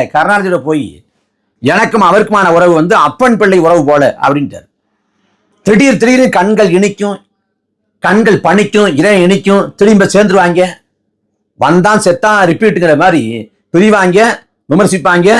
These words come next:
திரும்ப சேருவாங்க, திரும்ப பிரிவாங்க, விமர்சிப்பாங்க. இதெல்லாம் தமிழ்நாட்டு அரசியல்ல வந்து சாதாரணமா நடக்குது. அதுல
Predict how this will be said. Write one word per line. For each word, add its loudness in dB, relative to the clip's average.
திரும்ப 2
சேருவாங்க, 2
திரும்ப 2
பிரிவாங்க, 0
விமர்சிப்பாங்க. 0
இதெல்லாம் 2
தமிழ்நாட்டு 0
அரசியல்ல -2
வந்து 0
சாதாரணமா 2
நடக்குது. -6
அதுல 0